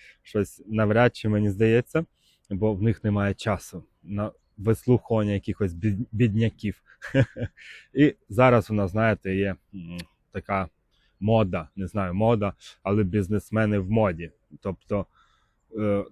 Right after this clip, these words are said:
той, хто зайнявся бізнесом, той вже рахує, що він тримає Бога за бороду, бо він уже має забезпечення, він уже рішає вопроси, курить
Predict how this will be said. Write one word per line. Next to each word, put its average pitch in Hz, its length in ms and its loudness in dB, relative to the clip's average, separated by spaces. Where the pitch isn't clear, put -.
той, 123 180 6
хто 110 200 2
зайнявся 110 520 2
бізнесом, 131 760 2
той 120 220 6
вже 113 220 4
рахує, 117 340 2
що 107 160 -2
він 110 140 0
тримає 113 440 4
Бога 104 320 4
за 104 120 0
бороду, 123 500 2
бо 147 260 6
він 117 200 4
уже 110 200 2
має 107 300 2
забезпечення, 107 960 0
він 101 220 0
уже 98 340 -2
рішає 107 480 0
вопроси, 117 680 2
курить 113 320 2